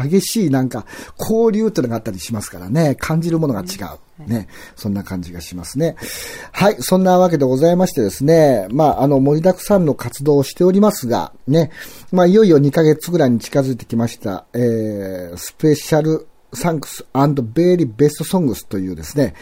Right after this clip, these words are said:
Speaker 1: ガネットの、お、十一月の十九日、喫茶文化ホール、中ホールにおいてのコンサートでございます。もうなんと、お、フルで出演してくださる方々が、あ、ステージに登場しますと、なんと十人。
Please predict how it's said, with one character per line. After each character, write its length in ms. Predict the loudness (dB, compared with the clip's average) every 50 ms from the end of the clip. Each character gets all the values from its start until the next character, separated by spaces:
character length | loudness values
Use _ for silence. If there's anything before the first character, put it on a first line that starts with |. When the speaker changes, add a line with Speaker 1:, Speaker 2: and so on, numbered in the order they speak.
| -20 -20 -18 -10 -4
Speaker 1:
ガ 140 | 0 2 4
ネ 80 | 2
ッ 20 | 2
ト 160 | 0 -2 -2
の、 260 | 0 0 0 0 -2 -2
お、 260 | -2 0 0 0 0
十 160 | 0 0 -2
一 100 | 0 0 -2
月 120 | -4 -4
の 80 | -6 -8
十 320 | -6 0 2 4 4 4
九 140 | 4 2 2
日、 420 | 2 2 0 -2 -6 -6 -6 -8 -10 -10
喫 400 | -4 -2 -2 -2 -2 0 2 4
茶 100 | 4 4
文 220 | 2 0 0 0
化 140 | 2 0 0
ホ 140 | 2 2 0
ー 20 | 0
ル、 80 | 0
中 260 | -4 -4 0 2 2 2
ホ 180 | 2 2 2
ー 20 | 2
ル 60 | 2
に 80 | 2 2
お 100 | 2 2
い 60 | 2
て 100 | 2 0
の 80 | 0 0
コ 160 | 0 0 0
ン 80 | 0
サ 220 | -2 -2 -4 -4 -4
ー 20 |
ト 160 | -4 -2 0
で 80 | 2 2
ご 60 | 2
ざ 100 | 2 0
い 40 | -2
ま 60 | -2
す。 160 | -2 -4 -8 -12 -12 -12 -12 -12 -12 -14 -14 -16 -14 -8 -4
も 180 | 0 2 2 4
う 40 |
な 140 | 4 4 4
ん 80 | 4 4
と、 320 | 4 4 4 4 2 0 -2
お、 580 | 0 2 4 4 4 4 2 2 0 -2 -4 -6 -10 -16 -12 -12 -10
フ 220 | -8 -2 0 2
ル 100 | 2 4
で 100 | 4 2 0
出 840 | 0 -4 -12 -8 -4 -4 -2 0 0 0 0 0 0 0 -2 -4 -2 0
演 280 | 0 2 2 2 0
し 140 | -4 -6 -6
て 120 | -6 -6
く 80 | -6 -4
だ 60 | -6 -4
さ 120 | -4 -4
る 80 | -4 -6
方 260 | -6 -8 -6 -6 -4
々 340 | -6 -6 -6 -6 -6 -6 -2
が、 360 | -2 -2 -2 -2 -4 -4 -6
あ、 60 | -6
ス 100 | -6 -4
テ 140 | -2 0 0
ー 20 |
ジ 140 | 0 -2 -6
に 60 | -10 -10
登 260 | -8 -4 -2 -2 -2
場 140 | -2 -2 -4
し 160 | -4 -4 -6
ま 80 | -8 -8
す 100 | -8 -8
と、 120 | -8 -6
な 100 | -4 -4
ん 80 | -4 -6
と 140 | -8 -12 -12
十 320 | -6 0 4 4 6 6
人。 240 | 4 2 0 -4